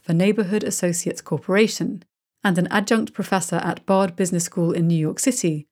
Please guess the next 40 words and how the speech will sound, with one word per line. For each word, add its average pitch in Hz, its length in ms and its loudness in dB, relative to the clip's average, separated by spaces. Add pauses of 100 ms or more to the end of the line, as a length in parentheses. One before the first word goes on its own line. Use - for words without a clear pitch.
(400)
Michael 240 380 4
is 226 180 0
also 220 460 2
a 175 100 0
senior 220 480 4
researcher 170 640 0
for 170 140 -8
Council 202 380 -2
Fire 180 560 -2
and 180 140 -2
Local 180 380 0
Analytics, 160 680 -4 (320)
where 185 120 2
he 190 80 4
has 196 120 2
performed 220 720 2
economic 220 500 2
development 170 520 0
analyses 175 640 0
for - 140 -10
states, - 560 -2 (280)
local 214 280 4
governments, 156 560 -2
and 175 160 2
businesses 156 600 -2 (120)
around 165 420 0
North 151 220 -2
America. 165 580 -4 (1040)
Credited 254 500 4
with 233 160 0
being 202 320 4
one 185 140 4
of 208 80 2
the 233 120 4
architects 202 640 0
of 196 140 -8
the 170 80 -4
twenty 214 340 0
twelve 170 340 0
Jobs 220 300 2